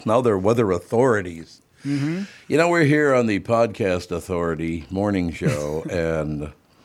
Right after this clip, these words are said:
Speaker 1: Minnesota's Weather Authority is calling forecast first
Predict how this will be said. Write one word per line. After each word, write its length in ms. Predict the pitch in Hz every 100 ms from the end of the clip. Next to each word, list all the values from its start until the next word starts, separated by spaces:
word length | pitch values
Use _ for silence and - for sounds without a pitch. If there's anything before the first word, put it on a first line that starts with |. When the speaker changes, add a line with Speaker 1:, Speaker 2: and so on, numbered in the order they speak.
| - - - - -
Speaker 1:
Minnesota's 380 | - 131 120 90
Weather 280 | 98 139 98
Authority 360 | 82 98 87 92
is 80 |
calling 380 | - 104 98 85
forecast 1000 | - - - 120 139 135 - 120 110 -
first 520 | - - 123 120 -